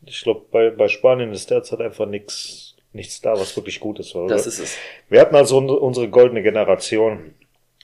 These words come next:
Speaker 2: Wir wurden gerade noch Europameister letztes Jahr.
Speaker 1: Ja.
Speaker 2: Das ist noch so, das konnte man noch mitnehmen. Ich meine,
Speaker 1: Ja.
Speaker 2: natürlich auch verdient. Ich meine, du gewinnst das nicht ohne Grund.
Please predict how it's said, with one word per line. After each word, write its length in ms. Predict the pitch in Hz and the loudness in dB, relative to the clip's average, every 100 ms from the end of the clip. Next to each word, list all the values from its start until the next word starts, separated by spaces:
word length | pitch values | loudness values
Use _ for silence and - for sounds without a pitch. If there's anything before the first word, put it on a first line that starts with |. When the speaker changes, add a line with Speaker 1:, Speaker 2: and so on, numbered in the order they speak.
| _ | _
Speaker 2:
Wir 180 | 104 104 | -4 0
wurden 220 | 117 113 | 0 0
gerade 240 | 110 123 | 0 0
noch 100 | 120 | 0
Europameister 560 | 104 101 117 127 127 131 | 0 0 0 -2 0 0
letztes 320 | 127 127 131 | -2 -4 -6
Jahr. 280 | 135 139 - 151 | -6 -6 -10 -16
Speaker 1:
Ja. 300 | 143 131 131 _ - - - _ _ _ _ _ _ | -16 -16 -20 _ -20 -20 -20 _ _ _ _ _ _
Speaker 2:
Das 160 | - 98 | -14 -8
ist 160 | 104 113 | -8 -4
noch 280 | 104 - 98 | -4 -4 -14
so, 320 | - 107 107 | -6 -2 -2
das 400 | 101 95 - - | -2 -6 -8 -10
konnte 200 | - 113 | -6 -4
man 120 | 113 104 | -2 -4
noch 140 | 98 | -4
mitnehmen. 520 | 127 135 139 147 151 - | -6 -2 -2 -2 -8 -16
Ich 80 | |
meine, 140 | 110 101 | -14 -14
Speaker 1:
Ja. 40 | |
Speaker 2:
natürlich 340 | 80 - 92 104 | -14 -12 -6 -6
auch 80 | |
verdient. 380 | - 92 101 127 | -4 -6 -6 -10
Ich 80 | - | -12
meine, 100 | 80 | -12
du 120 | 82 | -10
gewinnst 280 | 87 92 95 | -8 -8 -8
das 100 | 92 | -8
nicht 160 | 92 90 | -8 -8
ohne 160 | 90 90 | -8 -6
Grund. 320 | 110 131 | -6 -6